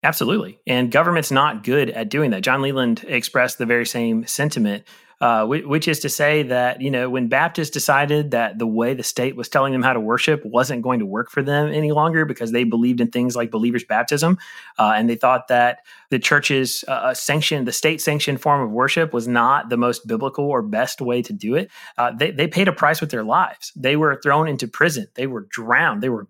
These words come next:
beaten. Uh, they were whipped. They were severely mistreated at the hands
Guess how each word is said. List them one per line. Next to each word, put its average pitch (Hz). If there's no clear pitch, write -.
beaten. 139
Uh, 104
they 131
were 113
whipped. 107
They 127
were 123
severely 156
mistreated 147
at 123
the 127
hands 123